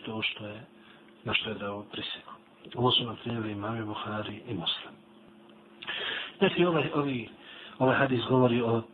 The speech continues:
o tri skupine ljudi, e, koji su se ogriješili o, o određene stvari. Prvo vidimo ovdje čovjeka koji se ogriješio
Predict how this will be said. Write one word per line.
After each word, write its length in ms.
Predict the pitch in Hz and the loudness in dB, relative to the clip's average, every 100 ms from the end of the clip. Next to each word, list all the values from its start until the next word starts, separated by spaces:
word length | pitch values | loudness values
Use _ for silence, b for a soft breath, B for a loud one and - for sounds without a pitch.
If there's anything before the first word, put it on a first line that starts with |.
| - | 0
o 100 | 131 | 0
tri 300 | 110 131 147 120 | 2 6 6 4
skupine 380 | - 131 - 107 | -2 -4 -4 -6
ljudi, 540 | 101 123 135 135 151 160 - B B B B B - | 2 6 6 6 2 0 -14 B B B B B -2
e, 840 | 127 123 123 120 120 120 110 - - - - - - - | 2 4 4 4 2 0 -4 -12 -20 -20 -20 -20 -20 0
koji 180 | 143 135 | 4 6
su 140 | 123 131 | 4 2
se 160 | - | 0
ogriješili 840 | 123 120 127 127 143 143 135 127 117 | 0 0 2 4 8 6 6 -4 -2
o, 60 | 113 | -4
o 320 | 117 113 110 | -2 -2 -2
određene 600 | 113 120 120 117 107 107 | -2 0 0 0 0 -4
stvari. 380 | - 123 127 120 | -4 0 2 4
Prvo 240 | 196 185 | 4 6
vidimo 360 | 147 156 131 120 | 6 4 2 2
ovdje 420 | 120 151 156 156 151 B B B B B | 4 4 4 2 2 B B B B B
čovjeka 440 | - 170 156 143 131 | 0 4 4 2 -2
koji 220 | - 123 | 2 2
se 220 | - 120 | 2 -2
ogriješio 840 | 110 107 113 127 131 - 127 127 | -4 -4 0 4 6 4 0 -2